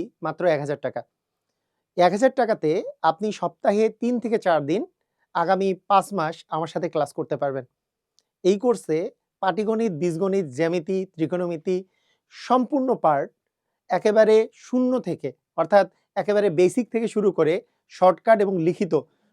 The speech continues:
সকল নিয়ম আমরা এখানে শিখব। তো এই কোর্সে যারা ইতিমধ্যে ভর্তি হয়েছেন, তারা আগের কোর্সের রেকর্ডিং ভিডিওগুলো এখন থেকেই দেখতে পাচ্ছেন। এছাড়া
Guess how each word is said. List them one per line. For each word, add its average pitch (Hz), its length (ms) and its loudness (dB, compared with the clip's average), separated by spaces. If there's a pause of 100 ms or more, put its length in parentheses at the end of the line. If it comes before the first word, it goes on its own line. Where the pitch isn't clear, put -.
(160)
সকল 220 220 4 (100)
নিয়ম 190 260 0
আমরা 160 160 -2 (320)
এখানে 151 280 -6
শিখব। 131 200 -8 (960)
তো 170 80 2 (460)
এই 202 140 4
কোর্সে 220 340 2 (260)
যারা 165 240 4
ইতিমধ্যে 196 420 -2
ভর্তি 175 280 -2
হয়েছেন, 180 320 0 (580)
তারা 165 260 6 (580)
আগের 247 260 4 (120)
কোর্সের 160 440 0 (240)
রেকর্ডিং 208 380 0
ভিডিওগুলো 180 420 2
এখন 180 200 -8
থেকেই 185 220 0
দেখতে 160 240 -4
পাচ্ছেন। 220 280 -6 (920)
এছাড়া 190 300 4